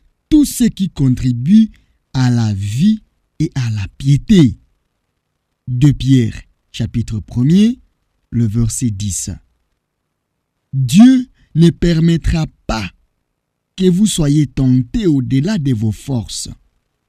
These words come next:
Un Corinthiens dix, verset treize. Les ressources qui nous sont accessibles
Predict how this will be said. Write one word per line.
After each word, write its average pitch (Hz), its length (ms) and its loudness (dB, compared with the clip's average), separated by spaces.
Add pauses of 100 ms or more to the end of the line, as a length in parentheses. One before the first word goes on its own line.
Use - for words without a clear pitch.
(600)
Un 127 100 0
Corinthiens 110 720 -6 (520)
dix, 139 640 -4 (460)
verset 113 420 -6
treize. 95 440 -8 (1600)
Les 143 160 2
ressources 214 680 -2 (800)
qui 285 140 2
nous 196 120 6
sont 185 260 -6 (100)
accessibles 196 960 -4